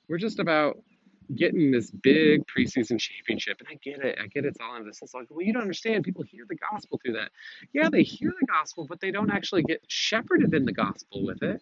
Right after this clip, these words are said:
They don't actually have the gospel applied to their suffering, their pain, their sin, their reality. Nobody knows anybody well enough to actually get there. So, yeah, okay,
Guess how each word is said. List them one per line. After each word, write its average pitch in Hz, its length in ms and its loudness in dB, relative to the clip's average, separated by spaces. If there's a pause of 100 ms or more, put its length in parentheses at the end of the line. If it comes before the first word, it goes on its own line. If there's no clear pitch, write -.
They 190 80 0
don't 233 200 2
actually 202 320 4
have 185 120 4
the 170 80 6
gospel 160 380 0 (100)
applied 170 280 -2
to 170 60 -8
their 131 140 0
suffering, 202 640 -2
their 143 160 4 (140)
pain, 240 300 0
their 135 140 0
sin, 240 440 -2
their 135 140 4
reality. 156 580 4 (240)
Nobody 285 220 8
knows 196 340 8
anybody 156 320 8
well 156 160 8
enough 151 200 2
to 156 60 6
actually 123 220 2
get 196 300 0
there. 240 260 2 (1500)
So, 466 160 8
yeah, 415 260 8
okay, 311 380 8